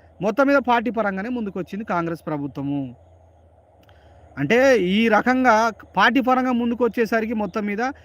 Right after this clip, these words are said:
బీఆర్ఎస్, బీజేపీ పార్టీలు కూడా వాళ్ళు ఎక్కడ కూడా పార్టీ పరంగానంటే వాళ్ళు క్వశ్చన్ చేయకుండా అయిపోయింది. అంటే ఈ పరంపర అంటే రెండున్నర స-, రెండేళ్ల నుంచి కూడా మొత్తం మీద మొదట కామారెడ్డి డిక్లరేషన్ మాట చెప్పడము,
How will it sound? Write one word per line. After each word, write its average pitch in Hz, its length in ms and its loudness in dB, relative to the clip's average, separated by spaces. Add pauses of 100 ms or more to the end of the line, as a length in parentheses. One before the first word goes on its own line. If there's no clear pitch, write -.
(300)
బీఆర్ఎస్, 226 640 2
బీజేపీ 214 340 -2
పార్టీలు 190 280 -2
కూడా 214 180 -6
వాళ్ళు 190 320 -2
ఎక్కడ 190 200 -6
కూడా 202 340 -6 (1500)
పార్టీ 196 220 4
పరంగానంటే 208 540 0
వాళ్ళు 214 320 4
క్వశ్చన్ 233 320 0
చేయకుండా 208 320 -4
అయిపోయింది. 147 380 -4 (440)
అంటే 226 160 2
ఈ 254 140 0
పరంపర 233 500 2
అంటే 220 340 0
రెండున్నర 214 460 0
స-, 185 200 -6
రెండేళ్ల 202 420 -2
నుంచి 240 260 -4
కూడా 220 180 -4
మొత్తం 185 340 -6
మీద 165 160 -2 (540)
మొదట 165 220 -2
కామారెడ్డి 220 580 2
డిక్లరేషన్ 220 800 -2
మాట 190 240 0
చెప్పడము, 151 480 -4